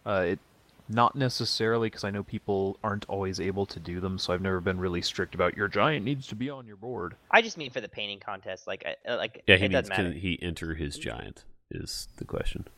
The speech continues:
Speaker 1: Yeah, he can enter his giant.
Speaker 3: Okay.
Speaker 2: Like, I have multiple Shaggoths of the exact same kind, but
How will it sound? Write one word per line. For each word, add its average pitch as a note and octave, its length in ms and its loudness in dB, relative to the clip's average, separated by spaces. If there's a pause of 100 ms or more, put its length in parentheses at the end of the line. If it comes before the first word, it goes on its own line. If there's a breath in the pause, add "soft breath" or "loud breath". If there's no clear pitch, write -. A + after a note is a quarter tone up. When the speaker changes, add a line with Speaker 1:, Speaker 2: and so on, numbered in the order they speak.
(140)
Speaker 1:
Yeah, A#2+ 160 12
he B2+ 140 4
can D#3 120 0
enter G#2 260 -4
his F2 140 -16
giant. D2 360 -16
Speaker 3:
Okay. - 180 0 (540 loud breath)
Speaker 2:
Like, C3 160 4
I D#3 60 10
have F3+ 120 6
multiple A#2 400 -2
Shaggoths E2+ 640 -8
of G2+ 140 -8
the G2 140 0
exact G2 380 -2
same F2+ 240 -12
kind, G2 320 -8 (180)
but F#2+ 180 2